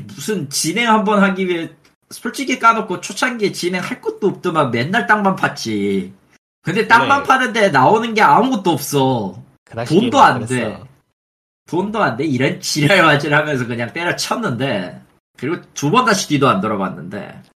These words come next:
Speaker 1: 나중에 바뀐 걸 보니까 "뭐야 이건, 씨. 어둠의 전설이나, 어둠의 전설이야." <laughs> 이런 느낌이던데, 씨.
Speaker 2: 그래도 그 시대만 해도 엠엠오를 하면은 뭔가 밝혀내는 재미가 있긴 했어요. 지금은 그런 게 없지만은.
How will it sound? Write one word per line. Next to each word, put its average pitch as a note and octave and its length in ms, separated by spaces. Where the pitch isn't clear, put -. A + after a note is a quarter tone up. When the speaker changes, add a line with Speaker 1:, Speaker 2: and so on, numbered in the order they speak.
Speaker 1:
나중에 G3 500
바뀐 F#3+ 320
걸 A3 180
보니까 F3+ 360
"뭐야 A2 360
이건, D3+ 300
씨. - 420
어둠의 A2 360
전설이나, C#3 680
어둠의 A#2 320
전설이야." A#2+ 480
<laughs> D3 180
이런 C#3+ 200
느낌이던데, G#2 640
씨. - 200
Speaker 2:
그래도 A2 420
그 - 120
시대만 C#3+ 440
해도 C3 200
엠엠오를 B2 460
하면은 B2 320
뭔가 G2 220
밝혀내는 C3 520
재미가 A2 300
있긴 G2+ 200
했어요. A2 340
지금은 G2 320
그런 F#2+ 220
게 F#2 60
없지만은. F2 440